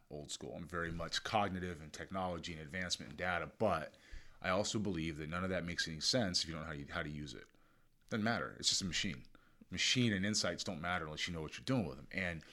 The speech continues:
if you look at the Nationals, the night before in Game six, Strasburg went what?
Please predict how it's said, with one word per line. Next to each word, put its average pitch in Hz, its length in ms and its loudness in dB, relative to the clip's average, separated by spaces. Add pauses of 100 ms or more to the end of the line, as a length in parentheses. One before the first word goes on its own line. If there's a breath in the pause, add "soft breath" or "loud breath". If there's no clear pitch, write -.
(140 soft breath)
if 85 100 -6
you 101 80 4
look 131 180 6
at 131 60 -4
the 107 80 2
Nationals, 90 760 4 (440 soft breath)
the 78 80 -6
night 101 420 4 (640)
before 101 440 2
in 82 80 -2
Game 95 180 0
six, 87 340 2
Strasburg 95 460 2
went 80 140 -6
what? 73 260 -4